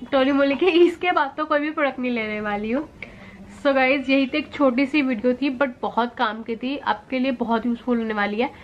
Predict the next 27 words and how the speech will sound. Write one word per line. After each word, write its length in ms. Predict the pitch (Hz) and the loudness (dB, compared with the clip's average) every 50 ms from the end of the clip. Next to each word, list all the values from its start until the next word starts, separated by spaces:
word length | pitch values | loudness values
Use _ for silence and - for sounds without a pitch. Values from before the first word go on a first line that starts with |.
| - - - - - - | -20 -20 -20 -20 -10 -2
प्लीज 240 | 247 247 247 240 233 | 2 2 2 2 2
इस 120 | 269 254 | -2 0
प्रोडक्ट 260 | - 269 247 233 233 | 0 2 2 2 2
को 100 | - 254 | 2 2
मत 200 | 240 233 233 233 - | 2 2 0 0 -2
परचेज 360 | 240 226 - 240 220 208 208 | -4 -2 0 -2 -2 -2 -2
करना 300 | - - 220 214 220 254 | -4 -4 -2 0 0 -2
हाइप 340 | 262 - 240 214 220 220 220 - | -2 0 -2 -4 -4 -6 -8 -4
देख 200 | 254 240 240 240 - | -4 -4 -4 -4 -8
के 100 | 262 254 | -8 -6
कि 140 | 247 277 | -6 -6
बहुत 320 | 262 254 - 226 240 233 233 | -6 -4 -4 -2 -2 0 0
लोगों 200 | 233 233 233 233 | 0 0 2 2
ने 80 | 240 | 2
रिव्यूज 420 | 233 214 220 190 202 233 240 226 - | 2 0 0 0 2 2 2 2 2
डाले 240 | 226 208 214 220 226 | 0 -2 0 -2 -2
हुए 160 | 226 226 226 | -2 0 0
हैं, 220 | 262 285 269 233 | 0 0 0 0
but 120 | 208 214 220 - - - - - - - - - - - - - - - - - 233 | 0 -2 -2 -4 -12 -20 -20 -20 -20 -20 -20 -20 -20 -20 -20 -20 -20 -20 -14 -6 0
ये 180 | 233 240 247 | 2 2 4
वीडियो 220 | 240 247 240 262 254 | 4 2 2 2 4
कोई 120 | 269 277 | 2 2
स्पॉन्सर 440 | 269 269 262 240 226 220 226 240 240 | 2 2 0 2 2 2 2 0 2
नहीं 140 | 240 240 226 | 2 0 0
थी 120 | 233 226 | 0 0
ना, 80 | 226 247 | 0 0
इसीलिए 580 | 254 - 254 247 - 254 247 240 247 277 294 | 0 -2 -4 -4 0 0 2 2 2 0 -2